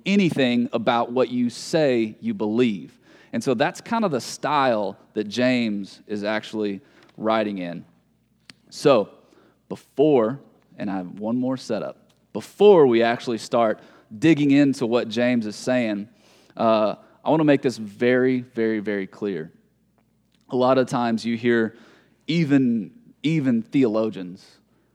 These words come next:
talk about how this might contradict something that Paul says.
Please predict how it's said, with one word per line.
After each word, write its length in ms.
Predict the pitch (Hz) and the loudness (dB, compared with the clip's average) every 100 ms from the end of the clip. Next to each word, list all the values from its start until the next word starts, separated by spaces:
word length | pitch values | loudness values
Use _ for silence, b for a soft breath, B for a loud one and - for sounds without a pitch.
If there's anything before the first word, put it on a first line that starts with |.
| _ _ _ _ _ - | _ _ _ _ _ -14
talk 260 | - 135 | -4 -2
about 240 | 123 120 104 | 0 -2 -2
how 220 | - 117 | -2 -2
this 280 | 113 120 - | 0 -4 -4
might 420 | 107 113 120 - | -4 -2 -4 -4
contradict 640 | 101 127 117 107 113 110 | -4 -4 -4 -4 -6 -6
something 380 | - 110 - 104 | -8 -10 -8 -10
that 180 | 82 - | -10 -10
Paul 260 | - 101 | -6 -6
says. 520 | 92 - 76 - - | -6 -12 -14 -14 -20